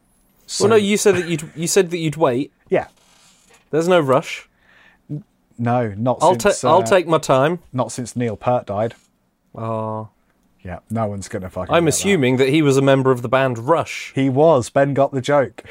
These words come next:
Speaker 2: Yes.
Speaker 1: It's actually pronounced Peart, but
Speaker 2: From,
Speaker 1: never mind.
Speaker 2: from context.
Speaker 1: Yes, <laughs> well done. Ben used the context clues to make a joke in his head.
Speaker 2: <laughs>
Speaker 1: Um, mazel tov and congratulations.
Speaker 2: Um, a Rice Crisp-, a Rice Krispie is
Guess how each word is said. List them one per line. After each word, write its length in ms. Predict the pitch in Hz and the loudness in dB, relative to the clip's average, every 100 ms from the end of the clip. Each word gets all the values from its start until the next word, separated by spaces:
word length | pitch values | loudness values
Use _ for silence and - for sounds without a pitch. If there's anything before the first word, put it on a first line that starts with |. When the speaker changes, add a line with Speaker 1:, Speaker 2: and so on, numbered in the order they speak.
| - _ _ _ _ _ - | -20 _ _ _ _ _ -10
Speaker 2:
Yes. 600 | 120 - - - - 131 | -6 -2 -2 -2 -2 -2
Speaker 1:
It's 80 | 127 | -2
actually 280 | 135 131 120 | -2 -4 -4
pronounced 360 | 123 110 - | -6 -6 -10
Peart, 340 | - 131 165 - | -6 -2 -4 -6
but 40 | |
Speaker 2:
From, 460 | - - 143 165 175 | -16 -4 2 2 2
Speaker 1:
never 160 | 113 104 | -2 -6
mind. 280 | 95 90 - | -10 -14 -2
Speaker 2:
from 340 | 147 165 160 | 0 0 -2
context. 800 | 151 139 127 117 - - - - 113 - | -2 -2 -4 -8 -10 -16 -16 -12 -6 -2
Speaker 1:
Yes, 380 | 117 - 123 - | -2 -4 -8 0
<laughs> 40 | |
well 180 | 160 - | 0 2
done. 300 | 135 117 95 - - - | -2 -4 -8 -20 -20 -2
Ben 340 | 135 139 131 123 | 0 0 -2 -2
used 280 | 139 120 | -2 -2
the 60 | 113 | -4
context 460 | - 127 127 123 - | -2 -2 -2 -8 -4
clues 320 | 123 120 - | -2 -2 -4
to 80 | 113 | -4
make 220 | 113 110 | -4 -4
a 40 | |
joke 340 | 98 101 90 - | -6 -8 -10 -10
in 60 | |
his 140 | 95 - | -10 -8
head. 260 | 92 170 147 202 208 - | -2 -2 -2 -4 -4 -4
Speaker 2:
<laughs> 80 | 208 | 0
Speaker 1:
Um, 460 | 143 143 143 143 - _ - | 4 4 2 -4 -12 _ -4
mazel 300 | 131 104 87 | -2 -2 -4
tov 260 | - 78 - - - - - | -12 -14 -14 -20 -20 -20 -12
and 320 | 98 92 92 - | -8 -8 -8 -8
congratulations. 840 | 101 98 - 190 175 208 220 196 | -6 -6 -6 -4 0 2 2 0
Speaker 2:
Um, 60 | 196 | 0
a 40 | |
Rice 440 | 196 214 233 208 - | 2 2 2 0 -6
Crisp-, 420 | - 214 - - | -2 -2 -2 -6
a 140 | 156 | -2
Rice 300 | 165 190 185 - | 0 0 0 -2
Krispie 640 | 190 - - 120 139 151 - | -4 -4 -6 -4 -2 -6 -6
is 240 | 151 139 | -4 -4